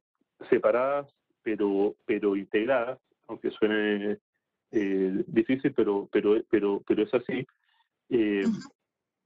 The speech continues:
Speaker 1: y que sean escalables. Y también la capacidad de agregar, controlar, automatizar efectivamente los diferentes temas que yo voy a agregar. Entonces,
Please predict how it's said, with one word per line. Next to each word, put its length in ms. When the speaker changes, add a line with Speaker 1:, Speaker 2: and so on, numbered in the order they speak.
Speaker 1:
y 80
que 120
sean 160
escalables. 500
Y 220
también 600
la 420
capacidad 800
de 440
agregar, 840
controlar, 680
automatizar 760
efectivamente 720
los 180
diferentes 680
temas 260
que 120
yo 100
voy 100
a 20
agregar. 260
Entonces, 420